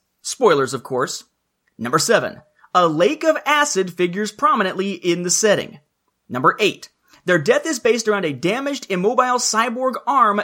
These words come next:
doggedly clamped around the heel of another cyborg character. Come on, fellas. You can't tell me that's a coincidence. A V-name, Empire-aligned villain with an agenda that diverges along the course of the story, who became a cyborg to save his life, destroyed the hospital where it happened to hide his past,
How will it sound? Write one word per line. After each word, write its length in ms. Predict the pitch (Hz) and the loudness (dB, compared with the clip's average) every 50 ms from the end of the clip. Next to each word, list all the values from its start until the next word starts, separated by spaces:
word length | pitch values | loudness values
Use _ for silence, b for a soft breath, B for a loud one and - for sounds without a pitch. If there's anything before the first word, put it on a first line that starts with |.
| - 160 | -4 -2
doggedly 500 | 143 170 185 208 240 269 247 262 277 240 | 2 4 4 4 2 -2 -6 -8 -10 -8
clamped 360 | - - 233 220 226 220 220 | -6 -4 -2 -2 -2 -2 -2
around 260 | 196 220 220 220 226 | 0 0 2 2 0
the 80 | 226 220 | 0 -2
heel 440 | 220 185 262 285 254 220 202 196 - | -4 -2 -2 0 2 2 2 2 2
of 200 | - 202 214 214 | 2 2 2 2
another 540 | 233 233 226 233 269 269 254 208 196 202 190 | 2 -2 0 0 0 2 2 2 2 2 0
cyborg 680 | - - 135 117 117 117 113 117 117 120 120 120 113 - | 0 0 0 0 0 0 -2 -2 -4 -4 -4 -6 -6 -4
character. 680 | 170 175 180 170 147 127 - - 110 - - - _ _ _ _ _ _ _ _ _ _ _ _ _ _ _ - | -2 2 4 4 2 2 -2 -8 -10 -10 -10 -16 _ _ _ _ _ _ _ _ _ _ _ _ _ _ _ 2
Come 200 | - 359 294 185 | 2 4 4 4
on, 180 | 147 127 117 - | 2 2 0 0
fellas. 380 | - 127 117 113 113 113 - b b b b b | -2 -2 -2 -2 -4 -8 -12 b b b b b
You 60 | 226 220 | -6 -4
can't 260 | 302 339 339 240 - | -2 -2 -2 -2 0
tell 140 | 262 254 240 | 0 0 0
me 120 | 208 170 | 0 -4
that's 360 | 139 151 160 165 160 - - | 0 0 0 0 0 -2 -4
a 80 | 151 120 | -6 -6
coincidence. 640 | 139 139 135 143 143 139 127 101 78 65 - - b b b - | -4 -2 -2 -2 -2 -2 -8 -10 -12 -16 -18 -20 b b b 2
A 80 | 151 | 2
V-name, 480 | 143 262 294 320 277 262 247 247 247 233 | 4 4 0 0 0 -2 -2 -2 -2 -2
Empire-aligned 640 | - 226 226 - 247 220 208 202 202 202 202 190 151 | -2 -4 -2 0 2 2 2 4 4 2 2 2 2
villain 280 | 175 202 196 196 196 | 2 2 4 2 2
with 120 | 180 160 156 | 0 -2 -2
an 80 | 147 | -2
agenda 340 | 143 131 156 185 196 190 160 | -4 0 0 0 2 2 2
that 140 | 160 156 - | 0 0 -4
diverges 400 | 139 113 160 180 190 180 185 151 | -2 -2 2 0 0 0 0 -4
along 340 | 143 143 160 165 170 175 165 | -2 2 4 4 4 4 2
the 80 | 139 | -4
course 340 | 131 - - 180 180 170 - | -4 -4 -2 -2 0 0 0
of 60 | 165 | -2
the 100 | 143 131 | -4 -4
story, 380 | - - - 190 185 180 175 170 175 B B B | -6 0 0 2 2 2 2 0 -2 B B B
who 60 | 165 | 0
became 260 | 143 139 - 247 254 | 0 2 2 2 2
a 40 | 160 | 2
cyborg 480 | - - 208 208 202 190 202 202 180 | 2 2 2 2 2 4 2 2 2
to 60 | 147 135 | 0 -2
save 200 | - 175 175 147 | -2 -2 0 -2
his 140 | 131 113 | -2 0
life, 240 | 139 151 156 160 156 | 2 2 2 0 -2
destroyed 260 | - - - - - | -6 -6 -4 -2 -2
the 60 | - 143 | -2 2
hospital 420 | 175 190 185 185 - 202 185 170 | 2 2 2 2 0 -2 -2 0
where 160 | 160 175 165 | 0 0 0
it 60 | - | 0
happened 320 | - 156 160 160 - 160 - | 0 -2 -4 -4 -2 -4 -6
to 40 | - | 0
hide 180 | 165 170 156 | 0 0 0
his 100 | 131 - | -2 -4
past, 280 | - 160 160 160 156 | -4 -4 -4 -4 -4